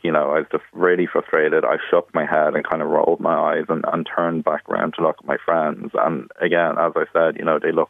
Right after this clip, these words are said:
for these little indicators. So that shake of the head and the eye roll, he kicked my earphones out of my hand. Um, so they went launched across the bus.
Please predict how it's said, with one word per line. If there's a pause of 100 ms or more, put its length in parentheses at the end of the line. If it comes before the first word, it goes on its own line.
for
these
little
indicators.
So (640)
that (300)
shake
of
the
head
and
the
eye
roll, (400)
he
kicked
my
earphones
out
of
my
hand. (680)
Um,
so
they
went
launched
across
the
bus.